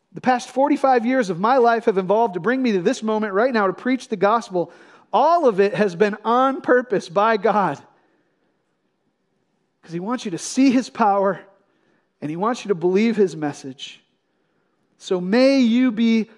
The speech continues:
astonished at the powerful hand of Almighty God. And may you believe upon the Lord Jesus Christ and be saved.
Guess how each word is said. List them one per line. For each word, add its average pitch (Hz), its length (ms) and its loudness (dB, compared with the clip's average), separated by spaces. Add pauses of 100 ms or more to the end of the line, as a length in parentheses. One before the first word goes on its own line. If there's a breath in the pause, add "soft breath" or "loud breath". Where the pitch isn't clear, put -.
(120 soft breath)
astonished - 1200 -2 (880)
at - 140 -10
the - 60 -10
powerful 214 600 0
hand 170 320 -2
of 143 140 -2
Almighty 151 500 -4
God. 139 420 -14 (1120)
And 131 160 -14
may 147 120 -2
you 151 180 -6
believe 139 420 -6
upon 127 300 -14
the 117 80 -14
Lord 120 240 -12
Jesus 117 320 -18
Christ - 580 -16 (160)
and 117 140 -18
be 107 100 -18
saved. - 480 -20